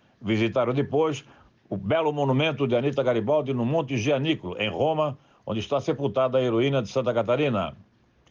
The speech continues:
Várias reuniões e visitas aconteceram durante a programação, durante esse roteiro que foi organizado também pelo Instituto Lagunense e pelos italianos. Num dos encontros com o embaixador do Brasil em Roma, foram divulgados eventos culturais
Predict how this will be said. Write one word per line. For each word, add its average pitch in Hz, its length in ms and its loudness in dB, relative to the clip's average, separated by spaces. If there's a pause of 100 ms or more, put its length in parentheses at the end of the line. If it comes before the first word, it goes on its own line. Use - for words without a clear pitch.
(260)
Várias 147 380 0
reuniões 151 340 2
e 143 60 4
visitas 151 500 2 (220)
aconteceram 139 640 0
durante 143 340 0
a 139 60 2
programação, 135 760 0 (320)
durante 135 280 0
esse - 160 -2
roteiro 123 400 2
que 127 100 -4
foi 143 140 0
organizado 135 440 2
também 127 300 0
pelo 127 160 0
Instituto 117 420 -2
Lagunense 143 500 0
e 127 40 0
pelos 147 320 0
italianos. 127 640 0 (840)
Num 180 240 2
dos 170 180 4
encontros 147 600 0
com 135 160 0
o 139 80 2
embaixador 139 560 2
do 147 80 0
Brasil 110 440 2
em 135 60 4
Roma, 160 500 2 (440)
foram 147 280 0
divulgados 147 420 2
eventos 135 400 0
culturais 147 640 2